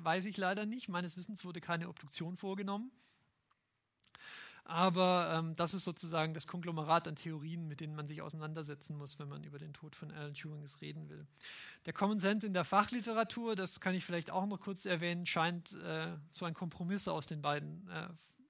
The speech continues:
Vorschlägen zu sein, nämlich, ähm, dass es ein Suizid war, der aber, ähm,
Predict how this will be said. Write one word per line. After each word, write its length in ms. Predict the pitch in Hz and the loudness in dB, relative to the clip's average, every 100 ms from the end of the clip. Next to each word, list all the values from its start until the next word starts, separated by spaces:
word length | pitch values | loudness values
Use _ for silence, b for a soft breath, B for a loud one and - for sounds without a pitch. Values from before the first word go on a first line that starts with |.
| _ - | _ -14
Vorschlägen 580 | - 175 - 160 160 | -6 -2 0 0 0
zu 140 | 160 170 | -4 -4
sein, 400 | 160 165 170 175 B B B B B B | 2 4 4 -2 B B B B B B
nämlich, 480 | 160 160 170 156 - | -2 0 0 -2 -2
ähm, 240 | 165 160 | -2 0
dass 220 | 156 156 170 | 0 0 -2
es 180 | - | -4
ein 180 | 170 160 | -2 -2
Suizid 500 | 151 156 - 180 185 | -2 -4 -2 -4 2
war, 360 | 190 185 190 185 B B B B B - - | 6 6 6 0 B B B B B -10 0
der 260 | 165 185 | 6 6
aber, 760 | 175 165 165 165 165 160 160 - | 6 4 4 2 4 2 -2 -4
ähm, 480 | 160 151 151 151 | -4 -2 -4 -8